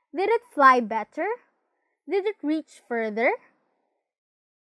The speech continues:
Try making paper planes out of different types of paper, such as construction paper and newspaper. So what are the results? As a paper plane moves through the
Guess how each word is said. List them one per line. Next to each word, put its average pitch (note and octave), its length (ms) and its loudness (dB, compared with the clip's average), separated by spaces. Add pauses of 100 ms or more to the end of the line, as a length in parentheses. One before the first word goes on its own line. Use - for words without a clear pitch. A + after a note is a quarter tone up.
(440)
Try D4 240 4
making C#4 460 0
paper A#4 340 -2
planes E4 400 -4 (100)
out F4 220 6
of F#4+ 220 -4
different F4+ 480 -4
types C#4+ 340 -2
of D4 220 -6
paper, A#3 460 -12 (220)
such D4 300 -8
as C4+ 160 -6
construction C4 600 -4 (120)
paper E4+ 460 0 (240)
and G#4 240 4
newspaper. D4+ 880 -2 (720)
So - 240 -6
what A#4+ 240 4
are B4+ 240 2
the A4+ 240 0
results? - 800 0 (400)
As B3+ 160 -4
a B3 160 -2
paper G4 400 0
plane E4 360 0
moves A#3 280 -4
through E4 320 -4
the A#4 160 2